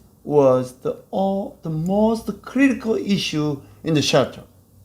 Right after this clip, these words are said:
They only had enough food for two days. For eighteen days,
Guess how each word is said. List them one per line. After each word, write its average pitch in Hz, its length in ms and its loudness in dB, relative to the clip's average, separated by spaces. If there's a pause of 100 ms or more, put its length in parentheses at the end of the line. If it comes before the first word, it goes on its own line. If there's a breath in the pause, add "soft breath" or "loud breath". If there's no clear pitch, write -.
(1000 soft breath)
They 175 160 6
only 247 760 6
had 208 400 6
enough 196 640 0
food 180 460 -6
for 160 280 -2
two 190 140 -6
days. 175 560 -2 (1300 soft breath)
For 147 720 4
eighteen 156 380 -2
days, 185 760 -2